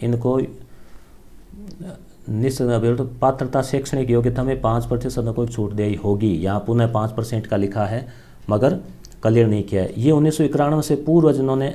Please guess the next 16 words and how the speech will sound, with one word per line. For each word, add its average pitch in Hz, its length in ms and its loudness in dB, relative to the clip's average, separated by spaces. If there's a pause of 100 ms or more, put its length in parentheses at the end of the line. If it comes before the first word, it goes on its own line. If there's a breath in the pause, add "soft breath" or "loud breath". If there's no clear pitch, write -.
एमए 123 240 0
कर 120 180 -2
रखी 127 320 -2
है, 127 120 0 (160)
पीएचडी 127 360 2
उपाधि 117 260 0
धारण 113 180 -2
करने 117 180 -2
में 131 80 -2
स्नातकोत्तर 113 540 -2
में 117 180 0
पाँच 107 180 -2
प्रतिशत - 340 -10
की 113 80 -2
छूट 104 240 -6
देकर 107 280 -4